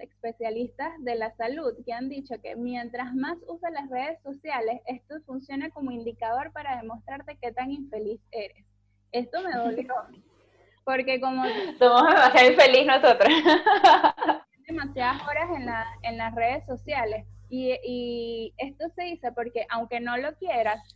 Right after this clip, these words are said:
Speaker 1: todo el tiempo que pasas allí viendo este tipo de contenido hace que en algún momento te compares en cualquier realidad, en cualquier cosa. O sea, así sea desde la mínima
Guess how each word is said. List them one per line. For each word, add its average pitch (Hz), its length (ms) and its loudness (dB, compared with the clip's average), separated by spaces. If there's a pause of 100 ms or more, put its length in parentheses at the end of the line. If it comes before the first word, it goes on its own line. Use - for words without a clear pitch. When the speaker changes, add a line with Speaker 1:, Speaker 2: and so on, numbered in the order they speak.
(260)
Speaker 1:
todo 254 120 -2
el 285 120 -6
tiempo 330 300 -4
que 285 120 -8
pasas 233 340 -6
allí 269 340 -8
viendo 233 480 -6
este 302 200 -10
tipo 302 280 -10
de 302 120 -10
contenido 285 560 -10 (240)
hace 320 280 -8
que 247 60 -12
en 226 100 -12
algún 226 280 -10
momento 269 380 -8
te 247 120 -20
compares 226 560 -8 (240)
en 240 200 -8
cualquier 240 720 -6
realidad, 277 460 -6 (140)
en 220 160 -16
cualquier 226 500 -6
cosa. - 320 -18 (480)
O 240 80 -8
sea, 240 140 -4
así 254 300 -6
sea 302 180 -2
desde 294 160 -4
la 226 140 -2
mínima 359 440 -10